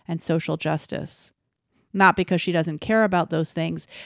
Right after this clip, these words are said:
but in order to throw a towel over the geyser of anxiety. Don't worry, my neuroses still shine through, as does David's generosity.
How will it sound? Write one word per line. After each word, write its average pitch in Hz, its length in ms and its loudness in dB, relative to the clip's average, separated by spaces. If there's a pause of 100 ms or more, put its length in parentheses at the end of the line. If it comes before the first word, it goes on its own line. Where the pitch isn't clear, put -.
(140)
but 202 120 0
in 214 140 0
order 202 320 2
to 196 160 0
throw 190 300 2
a 196 80 2
towel 165 640 2
over 160 260 2
the 170 140 0
geyser 147 520 -2
of 156 200 -6
anxiety. 147 800 -4 (960)
Don't 202 200 4
worry, 156 460 0 (460)
my 185 180 4
neuroses 190 800 2
still 175 400 0
shine 165 400 0
through, 160 520 -4 (500)
as 190 280 4
does 170 360 0
David's 165 460 0
generosity. 165 920 -2